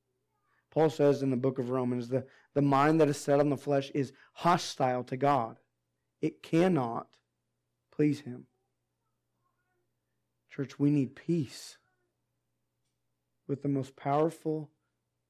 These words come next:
being in the universe. Christ's heart is broken because peace had been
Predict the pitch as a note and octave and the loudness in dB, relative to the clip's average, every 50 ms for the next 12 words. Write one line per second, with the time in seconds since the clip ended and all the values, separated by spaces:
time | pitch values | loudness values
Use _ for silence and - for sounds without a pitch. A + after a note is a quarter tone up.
0 | _ _ _ _ _ _ _ _ _ - C3+ B2 A#2+ C#3+ C#3+ C#3+ D3 C#3+ C#3 C#3 | _ _ _ _ _ _ _ _ _ -20 -14 -6 -2 0 2 2 2 2 2 0
1 | C#3 C3 B2+ B2 A#2+ A#2+ B2 A#2+ A#2+ A2+ A2+ A2+ G#2+ G#2+ - - - _ _ _ | -2 -4 -6 -6 -8 -8 -8 -8 -10 -12 -14 -16 -18 -18 -20 -20 -20 _ _ _
2 | _ _ _ _ _ _ _ _ _ _ _ _ _ _ _ _ _ _ _ _ | _ _ _ _ _ _ _ _ _ _ _ _ _ _ _ _ _ _ _ _
3 | _ _ _ _ _ _ _ _ _ _ _ _ _ _ _ _ _ _ _ - | _ _ _ _ _ _ _ _ _ _ _ _ _ _ _ _ _ _ _ -18
4 | - - D#3 D3+ D3+ D#3+ E3 - - - - _ _ _ - - D3 D3 C#3 - | -8 -2 0 2 2 2 0 -4 -8 -18 -20 _ _ _ -4 0 0 0 0 -2
5 | - _ _ _ _ _ - - C3 A2+ A2+ A#2 B2+ C3 C#3 D3+ D3 - C3 B2 | -4 _ _ _ _ _ -6 -6 -6 -6 -6 -6 -2 0 2 2 0 -2 -8 -10
6 | A#2+ A#2+ A#2 _ _ - _ _ - C#3+ C#3 - D3 B2 - - - - E3 F3 | -10 -10 -14 _ _ -20 _ _ -6 -4 -2 -2 -4 -4 -4 -6 -2 0 2 2
7 | F3 E3 - - C#3+ C#3 C3+ C3 C3+ C3 | 2 -2 -2 -2 -2 -2 0 -2 -2 -2